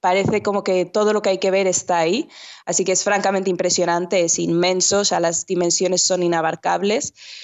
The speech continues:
pero, pero es muy interesante y especialmente para la gente que trabaja en el sector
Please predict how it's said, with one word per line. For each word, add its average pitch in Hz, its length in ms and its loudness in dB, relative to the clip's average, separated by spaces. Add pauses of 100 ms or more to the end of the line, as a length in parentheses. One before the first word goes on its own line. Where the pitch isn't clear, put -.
(460)
pero, 185 720 2
pero 190 140 2
es 190 100 -2
muy 196 180 2
interesante 208 840 0
y 175 240 0
especialmente 180 600 0
para 185 200 2
la 175 100 0
gente 180 300 -4
que 180 100 -2
trabaja 175 500 -2
en 175 100 -2
el 170 120 0
sector 170 680 -2